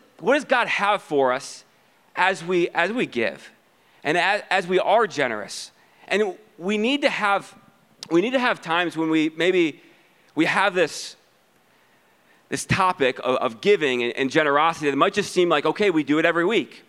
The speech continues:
We pass the bucket every week." We need to have times where we, we dive in and we say, "Okay, let's," right, like we, like we just sang in the song, "Let's, let's get rid of our traditions. Let's get rid of what we're used to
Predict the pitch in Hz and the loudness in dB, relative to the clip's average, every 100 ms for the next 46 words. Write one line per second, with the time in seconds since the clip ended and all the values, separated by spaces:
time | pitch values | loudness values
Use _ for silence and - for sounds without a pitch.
0 | _ _ _ _ _ 131 139 139 147 160 | _ _ _ _ _ -8 -2 -2 -2 -2
1 | 160 156 143 139 143 147 160 147 - - | 0 0 -2 0 0 0 0 -2 -10 -20
2 | - _ _ - 170 240 240 214 185 202 | -20 _ _ -4 0 2 2 0 -2 -2
3 | 180 165 156 147 151 151 143 143 202 170 | 0 -2 -2 -4 0 0 2 2 2 2
4 | 156 160 156 165 175 185 156 - - _ | 2 0 0 0 2 0 -2 -4 -20 _
5 | - - 190 - - - - 151 156 175 | -4 0 0 -2 -14 -16 -4 -2 0 0
6 | 170 - - 160 170 160 156 185 180 156 | -2 -4 -4 0 0 0 0 0 2 0
7 | - 190 196 139 165 - - - _ - | 2 2 2 0 -4 -4 -20 -20 _ -6
8 | 151 135 131 202 190 220 160 202 233 233 | -6 -2 2 4 4 4 4 2 0 -4
9 | 147 123 117 135 - - _ _ _ - | -4 -4 -6 -10 -12 -20 _ _ _ -6
10 | 151 - 196 196 214 185 160 170 165 151 | -6 0 0 2 2 2 2 2 2 -2
11 | 131 247 226 - 131 117 175 | 0 0 0 -2 0 0 -2